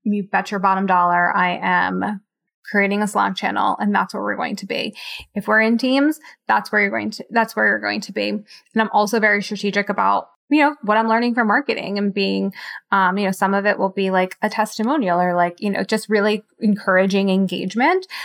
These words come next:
Um, so people really learn more about, you know, what it is that we're, we're trying to, to initiate and what we're trying to get out there. That is definitely my number one.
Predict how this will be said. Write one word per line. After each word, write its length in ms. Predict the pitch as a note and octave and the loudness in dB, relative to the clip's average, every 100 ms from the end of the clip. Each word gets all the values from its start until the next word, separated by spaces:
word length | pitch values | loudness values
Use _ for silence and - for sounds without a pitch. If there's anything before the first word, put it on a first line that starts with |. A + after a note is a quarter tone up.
| - - | -8 0
Um, 300 | F#3 F3+ G3 | 2 2 0
so 100 | G#3+ | -2
people 280 | F#3 G3+ F#3+ | -2 0 2
really 300 | G3+ G3 F#3+ | 2 4 2
learn 360 | F3 F#3+ G#3+ | 0 2 4
more 340 | A3+ E3+ G3+ G#3+ | 4 4 2 2
about, 440 | E3+ - - - | 2 2 2 0
you 80 | F#3+ | -2
know, 80 | F3 | 0
what 100 | F3+ | 0
it 80 | |
is 140 | F3+ F3 | 0 0
that 120 | - | 0
we're, 260 | F#3 F3+ G#3 | 0 0 0
we're 140 | G3+ | -4
trying 320 | F#3 F3 G3+ F3+ | -2 -2 -2 -4
to, 340 | - F3+ - | -4 -4 -6
to 180 | - F3+ | -6 -4
initiate 500 | F3+ E3 F#3+ F#3+ F#3+ | -4 -4 -2 -2 -2
and 120 | F#3 | -4
what 100 | F#3 | -4
we're 120 | F#3+ | -6
trying 240 | - F3 F3+ | -6 -8 -6
to 100 | F3+ | -4
get 120 | F#3+ | -2
out 180 | - - | -2 0
there. 260 | C4+ F4+ F4+ - - - | 2 2 0 -10 -14 -4
That 140 | F#3+ F#3+ | 0 0
is 140 | G3+ | 0
definitely 260 | F#3+ F#3 F#3 | -2 0 0
my 140 | F3+ | 0
number 280 | F3+ F3 E3+ | 2 0 0
one. 300 | F#3 F#3 | 0 0